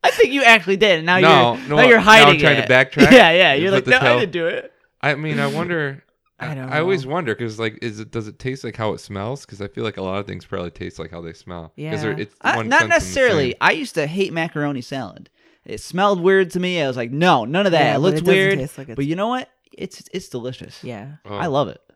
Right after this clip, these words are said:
Speaker 2: Well, I think, like, certain things like macaroni salad might be one of them where, uh,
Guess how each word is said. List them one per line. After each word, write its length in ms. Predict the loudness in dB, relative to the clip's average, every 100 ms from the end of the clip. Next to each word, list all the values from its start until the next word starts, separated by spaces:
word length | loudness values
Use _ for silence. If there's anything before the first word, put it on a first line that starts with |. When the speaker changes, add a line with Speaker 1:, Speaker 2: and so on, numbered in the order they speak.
| _ _ -10
Speaker 2:
Well, 100 | -8
I 60 | -8
think, 220 | -10 -8
like, 240 | -8 -8 -14
certain 300 | -12 -12 -8
things 240 | -10 -8
like 140 | -8
macaroni 480 | -8 -8 -6 -8 -8
salad 280 | -6 -6 -6
might 180 | -8 -8
be 100 | -8
one 200 | -6 -6
of 60 | -4
them 200 | -6 -4
where, 240 | -4 -4 _ _ _ -10
uh, 300 | -4 -4 -4